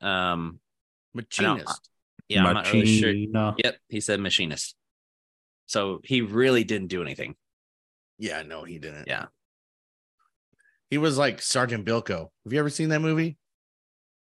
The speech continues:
Speaker 1: Kind, you know, he reminds me of, uh, Dale from King of the Hill.
Speaker 2: Yeah.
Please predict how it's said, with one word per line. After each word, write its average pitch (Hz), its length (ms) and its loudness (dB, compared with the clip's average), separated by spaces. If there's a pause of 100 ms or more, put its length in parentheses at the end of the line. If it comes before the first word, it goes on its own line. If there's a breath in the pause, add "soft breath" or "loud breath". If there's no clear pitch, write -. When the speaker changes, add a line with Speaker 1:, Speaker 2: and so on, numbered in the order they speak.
(140)
Speaker 1:
Kind, 160 220 0 (220 soft breath)
you 135 80 2
know, 165 140 6
he 156 200 4
reminds 135 480 2
me 131 140 2
of, 104 220 0
uh, 101 220 0 (100)
Dale 98 400 0 (140)
from 92 360 -4
King 104 240 -4
of 87 60 -4
the 87 60 -4
Hill. 98 340 -2 (420)
Speaker 2:
Yeah. 123 260 0